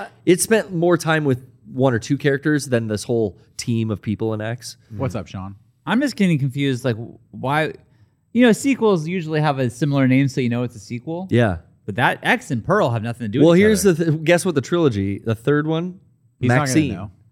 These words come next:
Speaker 2: That, that means nothing to
Speaker 3: Maxine?
Speaker 2: him.
Speaker 1: So
Speaker 3: Yeah.
Speaker 1: ha-, it's X, Pearl, Maxine. Like, it, it really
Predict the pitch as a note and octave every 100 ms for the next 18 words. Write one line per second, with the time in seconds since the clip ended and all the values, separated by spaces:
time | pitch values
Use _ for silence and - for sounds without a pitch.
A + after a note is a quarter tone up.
0 | - A#2+ G#2 B2 C3 A#2 A#2+ C3+ D3+ F#2+
1 | E2+ F2 - - D#3+ F#3 G#2 E3 A2+ G#2
2 | E3 G#3 - - - F3+ F3+ F#3 F3+ D3+
3 | C3+ - D#3 A#2+ E2+ F2+ G2 G2+ B2 B2
4 | C#3 C3 D#3 F#3+ E3+ B2